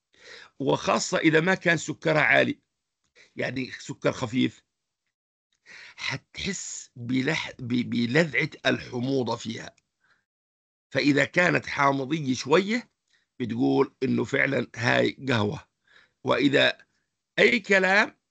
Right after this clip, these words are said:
ما فيها لذعة الحامضية بس مرار وعلى الفاضي، اعتبر إنه من أحراش عجلون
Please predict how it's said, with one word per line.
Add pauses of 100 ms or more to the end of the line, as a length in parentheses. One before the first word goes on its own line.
(100)
ما
فيها
لذعة
الحامضية
بس
مرار
وعلى
الفاضي، (540)
اعتبر (760)
إنه (520)
من
أحراش
عجلون